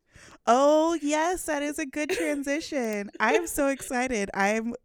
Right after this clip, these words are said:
Speaker 1: pretty far, I'm pretty deep into this book so far.
Speaker 2: <laughs>
Speaker 1: Uh,
Speaker 2: I haven't even started it yet. <laughs>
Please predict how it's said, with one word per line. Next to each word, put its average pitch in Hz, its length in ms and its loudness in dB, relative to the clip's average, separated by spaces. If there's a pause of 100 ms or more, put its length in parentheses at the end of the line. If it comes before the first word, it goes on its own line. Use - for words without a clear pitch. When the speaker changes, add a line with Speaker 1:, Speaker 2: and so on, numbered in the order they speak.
(160)
Speaker 1:
pretty 269 320 -2
far, 247 360 0
I'm 208 200 0
pretty 277 260 -2
deep 185 460 -6 (100)
into 180 300 -8
this 190 260 -6
book - 400 -10
so - 160 -6
far. 202 600 -2
Speaker 2:
<laughs> - 40 -12 (760)
Speaker 1:
Uh, 294 140 -4
Speaker 2:
I 320 60 0
haven't 415 140 6
even 427 180 4
started 339 400 0
it 330 120 -4
yet. 269 220 -4
<laughs> 381 100 -6